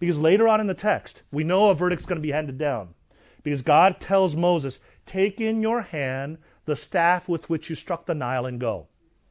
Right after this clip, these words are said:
Whenever those little details shows up, like, "Take in your hand the staff and go," that would have made sense. But it says, "Take in your hand your staff with which you struck the Nile River," parentheses,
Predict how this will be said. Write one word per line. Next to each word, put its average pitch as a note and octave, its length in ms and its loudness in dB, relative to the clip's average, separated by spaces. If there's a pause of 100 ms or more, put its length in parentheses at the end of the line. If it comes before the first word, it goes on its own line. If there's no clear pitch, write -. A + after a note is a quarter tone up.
(540)
Whenever F#3 280 2
those A3+ 200 2
little G3 160 4
details F3+ 420 -2
shows F#3 300 0
up, F#3 160 0
like, D3 160 0 (180)
"Take G#3+ 260 -2
in A3+ 120 -2
your G3+ 160 0
hand F3+ 260 -2
the D3 80 -4
staff D3+ 640 2 (240)
and D3+ 240 -2
go," C#3 340 2 (360)
that B2+ 120 -4
would E3+ 80 -2
have A3+ 60 -2
made G3+ 180 -4
sense. C#3+ 320 -12
But D3 140 -8
it D3 80 -8
says, E3 180 -4 (240)
"Take G3 320 0
in A#3 140 2
your A#3+ 140 2
hand F3+ 500 -2 (260)
your F3 160 0
staff E3 580 2 (480)
with F#3+ 300 6
which F#3+ 240 2
you F3+ 60 -2
struck - 280 -4
the D#3+ 100 2
Nile C3 200 -2
River," A#2 360 -4 (500)
parentheses, A#2 580 -8